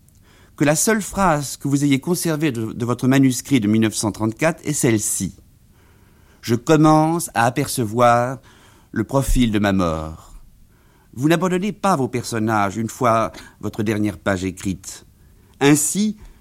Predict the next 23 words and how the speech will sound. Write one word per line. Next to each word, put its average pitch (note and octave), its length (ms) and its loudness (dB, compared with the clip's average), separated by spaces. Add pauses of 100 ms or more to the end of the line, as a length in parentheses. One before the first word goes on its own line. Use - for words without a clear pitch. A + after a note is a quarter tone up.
(140)
je B2+ 120 -2
me D3 100 4
suis C#3+ 300 -2
aperçu D3+ 800 -2
que D3 200 0
dans A#2 140 -2
la A#2+ 100 -2
postface C#3 720 -4
de A2 80 0
Rendre A2 260 0
à A2 80 0
César, A#2 680 2 (520)
qui C3+ 140 2
est A#2 40 6
la A2 100 4
version A#2 440 0
pour G#2+ 140 -2
le G#2 80 4
théâtre A#2 500 2
de F#2+ 120 -2
Denier F#2+ 320 0
du G#2 100 -2
Rêve, C#3 440 -2